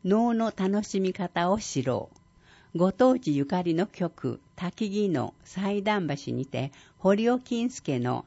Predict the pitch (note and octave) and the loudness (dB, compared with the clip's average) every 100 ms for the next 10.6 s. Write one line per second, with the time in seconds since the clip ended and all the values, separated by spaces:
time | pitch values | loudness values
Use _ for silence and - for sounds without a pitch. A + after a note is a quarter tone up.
0 | - F#3+ G#3 A3 A3+ - G#3+ G#3 G3 F#3 | -6 -4 0 0 0 0 2 4 4 2
1 | F#3 E3 C#3+ - - - - - F#3 - | 0 0 0 -2 -12 -20 -20 -6 -2 2
2 | A3 G#3+ G3+ G#3+ B3+ - A3 - C#3 C#3 | 2 2 2 0 -2 0 0 0 -4 -6
3 | - B2 B2 - _ - G3 G3 A#3+ B3 | -4 -4 -4 -8 _ -6 -4 -2 -4 -6
4 | - F3+ F3 - F#3+ F3+ A#3+ A3 G3 D3 | 0 2 2 0 0 4 4 6 4 4
5 | B2+ C3 B2+ - - D#3+ G3+ A3 G#3 G#3 | 4 2 0 -4 -2 4 4 4 2 2
6 | F3+ G3 - E3+ D#3+ F#3 E3+ - A#3+ - | 2 0 -2 -2 0 0 -4 -4 -4 0
7 | E3+ C#3 D#3 F3 A3+ - F3+ F#3 C#3+ C3+ | 0 0 0 0 0 0 -2 0 -4 -4
8 | - B2 C3+ - - - _ - F#3+ A3+ | -4 -2 -2 -6 -20 -20 _ 0 0 0
9 | - G#3 G3+ F#3+ F#3+ - G3+ A#3+ A#3+ A#3+ | 0 -2 0 -2 -2 0 2 4 4 2
10 | A#3+ A3 G3 D3+ B2+ B2 | 0 0 0 0 -2 -2